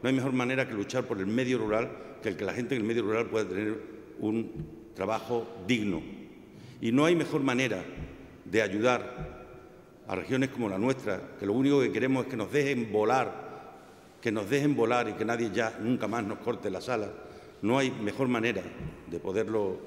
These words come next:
hacer que con salarios más altos. Extremadura ha generado sesenta y cinco mil empleos en los últimos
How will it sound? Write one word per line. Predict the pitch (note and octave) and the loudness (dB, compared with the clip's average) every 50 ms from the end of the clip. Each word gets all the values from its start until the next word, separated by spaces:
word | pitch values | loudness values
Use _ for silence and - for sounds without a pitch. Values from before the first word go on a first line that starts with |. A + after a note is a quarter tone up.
| - - - - | -14 -14 -10 -8
hacer | - - - A#2+ A#2 B2 - - - - - - - - - - - | -8 -4 0 0 0 0 0 -4 -10 -14 -16 -18 -18 -18 -18 -8 -2
que | - A#2 G#2+ | 0 0 0
con | - A#2+ A#2 | 0 -2 -2
salarios | - - F#2+ F#2+ G#2+ G2+ A2 A2+ G#2 - - - - - - - - - - - - - - - - - | -2 0 0 0 2 2 2 0 0 0 -4 -8 -10 -12 -14 -14 -16 -16 -16 -18 -20 -20 -20 -18 -10 -4
más | G2+ G#2+ G2+ - | -2 -2 0 0
altos. | G#2 F#2 E2 - - D#2 C#2 - - - - - - - - - - - - - - | 0 -2 -4 -4 -6 -6 -6 -8 -8 -10 -16 -18 -20 -20 -20 -20 -20 -20 -20 -18 -14
Extremadura | - - - G2 G2 G#2 G#2+ A#2 A#2 A#2 A2+ - - - - - - - - - - - - - - - | -12 -8 -6 -4 -2 0 2 2 2 0 0 -4 -6 -12 -14 -14 -16 -16 -18 -18 -20 -20 -20 -20 -12 -8
ha | - G#2+ | -6 -6
generado | - C3 A#2+ A2 A2 A#2 B2+ B2 | -4 -2 -2 0 2 2 2 0
sesenta | - - A#2 - - B2 A#2+ G#2+ A#2 A2+ | 0 -2 -4 -2 0 0 0 0 0 0
y | G#2 | -2
cinco | - - A#2+ G#2 G2+ - G#2+ | -2 -4 -8 -6 -6 -4 -2
mil | G#2+ A#2+ B2 B2+ | 0 2 2 2
empleos | A2+ G2 E2+ A2+ A#2+ B2 A2+ F#2 E2+ | 0 0 0 0 2 2 2 2 0
en | F2 F2+ | -2 -4
los | F2+ F2+ | -6 -4
últimos | G2 G#2 F#2 G#2+ G2+ G2 G2+ F#2+ | -6 -6 -4 -4 -4 -2 -4 -6